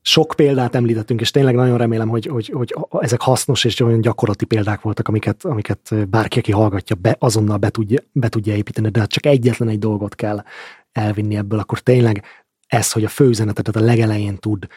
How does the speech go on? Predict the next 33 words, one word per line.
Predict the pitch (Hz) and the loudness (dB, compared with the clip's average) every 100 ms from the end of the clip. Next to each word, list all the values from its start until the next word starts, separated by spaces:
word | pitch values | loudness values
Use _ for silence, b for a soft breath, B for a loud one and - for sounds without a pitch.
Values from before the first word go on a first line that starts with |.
| B | B
még | 120 123 113 | 2 2 2
mielőtt | 113 107 | 0 -2
kinyitod | - 110 104 107 | -2 -2 -2 -6
a | |
P | - 104 | -4 -2
P | 117 104 | -2 0
T-det, | 113 110 - B B B B _ _ | 2 0 -2 B B B B _ _
és | 123 - - | -4 -4 0
ehhez | 143 123 120 113 | 0 2 2 0
igazítsd | 110 107 107 104 110 | -2 -2 -4 -6 -4
a | |
nyitásodat | 104 110 - 110 101 - 104 98 b b | -2 -4 -2 -2 -2 -2 -4 -8 b b
és | 110 - | -10 -8
a | |
zárásodat, | 101 107 107 110 98 123 120 120 B B B | -6 -4 -4 -4 -2 0 2 0 B B B
mert | - 101 | -6 0
ha | 139 | 2
ezt | 139 - | 2 2
az | 160 139 | 2 4
egyetlen | 131 123 120 110 | 2 2 0 -2
egy | 104 - - | -2 -6 -6
technikát | 113 - 113 104 95 - _ | -4 -4 -4 -4 -8 -12 _
megtanulod, | 110 - - 117 123 127 120 B B B _ _ | -10 -8 -2 0 4 2 0 B B B _ _
akkor | 113 - 113 107 - | -10 -4 -2 -2 -4
sokkal | - - - - 113 | -2 0 0 0 0
gyorsabban | 110 104 - 107 107 | 0 0 -2 -2 -4
fogsz | 113 - | -4 -6
tudni | 107 101 | -6 -6
felkészülni, | - 110 104 110 - 117 110 | -4 -4 -2 -2 -2 0 0
mint | 104 98 | 0 -4
amire | 98 95 | -8 -8
gondoltál | 92 95 90 92 - 95 90 | -6 -8 -6 -8 -8 -10 -10
volna. | 95 98 95 | -10 -12 -12